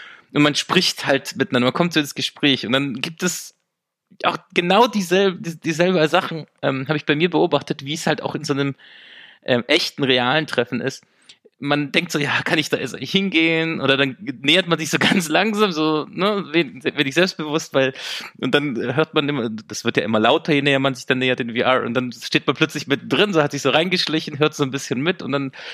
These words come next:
irgendwann, ne, f-, fängt man einfach an zu reden, zu quatschen, sagt so, was man gemacht hat. Und, ähm, was man selbst so macht, fragt dann seine Fragen, kommt so ins Gespräch. Das ist richtig krass. Also das ist,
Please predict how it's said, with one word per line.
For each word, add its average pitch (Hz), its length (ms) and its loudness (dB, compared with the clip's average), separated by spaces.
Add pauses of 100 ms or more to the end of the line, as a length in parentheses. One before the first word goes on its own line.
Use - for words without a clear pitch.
irgendwann, 147 840 0
ne, 180 440 -4
f-, 117 140 -2
fängt 160 160 0
man 135 80 2
einfach 143 160 2
an 147 80 2
zu - 100 -2
reden, 170 320 2
zu - 120 -8
quatschen, 160 340 0
sagt 123 180 -2
so, 113 120 -6
was 113 100 -4
man 110 160 -4
gemacht 131 300 -2
hat. 143 100 -2 (340)
Und, 123 360 0
ähm, 117 520 2
was - 120 -4
man 110 80 0
selbst 147 320 2
so 147 80 4
macht, 131 500 0 (200)
fragt - 260 -2
dann 113 100 0
seine 107 220 4
Fragen, 120 440 2
kommt 113 200 -6
so 120 60 -2
ins 117 140 -2
Gespräch. - 440 -2 (560)
Das 110 160 -2
ist 120 180 -2
richtig - 300 0
krass. - 420 -8
Also 123 180 0
das 139 180 2
ist, - 240 -2